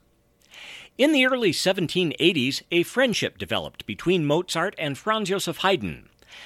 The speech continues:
They met often in Vienna and occasionally performed music together at Mozart's apartment. Mozart saw the older composer as a mentor,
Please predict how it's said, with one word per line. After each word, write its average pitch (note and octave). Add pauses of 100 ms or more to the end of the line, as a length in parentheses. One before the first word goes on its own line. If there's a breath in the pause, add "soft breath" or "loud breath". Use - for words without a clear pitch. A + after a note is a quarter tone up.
(100)
They G#3
met A3+
often F3+
in A#2+
Vienna C3
and A#2
occasionally F#3
performed E3
music F#3+
together G#2+
at -
Mozart's E3
apartment. - (640 loud breath)
Mozart G3
saw F3
the E3
older D#3+
composer D3+
as D3+
a D3+
mentor, D3+